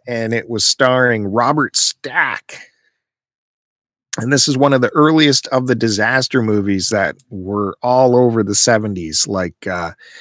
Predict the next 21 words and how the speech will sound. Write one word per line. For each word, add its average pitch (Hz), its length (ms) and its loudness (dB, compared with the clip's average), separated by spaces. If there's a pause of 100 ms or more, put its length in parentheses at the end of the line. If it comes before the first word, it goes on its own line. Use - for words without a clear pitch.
(140)
The 107 80 -4
Poseidon 110 500 2
Adventure 101 840 0
or 87 40 -2
The 78 140 -10
Towering 98 520 -4
Inferno 110 840 2
or, 82 480 -2 (680)
uh, 95 160 0 (120)
Airport 123 580 2
seventy-seven, 127 1120 2
all 117 140 2
that 123 240 0
stuff. 131 460 -4
And 117 180 -4
this 123 140 -2
was 123 120 -2
called 123 320 0
The 107 80 -2
Last 113 500 -2
Voyage, 110 760 -2